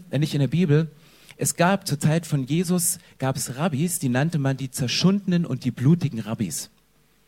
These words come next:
Warum? Äh, die hatten ein sehr interessantes Verhältnis zu Frauen und sie haben, um um dieses Gesetz der Wertschätzung von dem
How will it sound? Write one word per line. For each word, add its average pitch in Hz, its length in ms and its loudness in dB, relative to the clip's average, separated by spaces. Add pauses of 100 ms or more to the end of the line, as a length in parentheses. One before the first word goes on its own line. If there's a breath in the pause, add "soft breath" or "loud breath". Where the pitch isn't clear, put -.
(420 soft breath)
Warum? 131 520 2 (1500 loud breath)
Äh, 143 420 6
die 160 160 4
hatten 202 260 2
ein 147 300 0
sehr 175 480 2 (240)
interessantes 180 680 -2
Verhältnis 160 460 0
zu 147 80 -4
Frauen 180 480 -2 (420 loud breath)
und 165 140 0
sie 165 120 4
haben, 208 340 4 (380 loud breath)
um 180 280 4 (300)
um 175 160 6
dieses 170 360 2 (100)
Gesetz 202 560 0
der 147 180 0
Wertschätzung 156 840 2
von 143 280 2
dem 135 260 0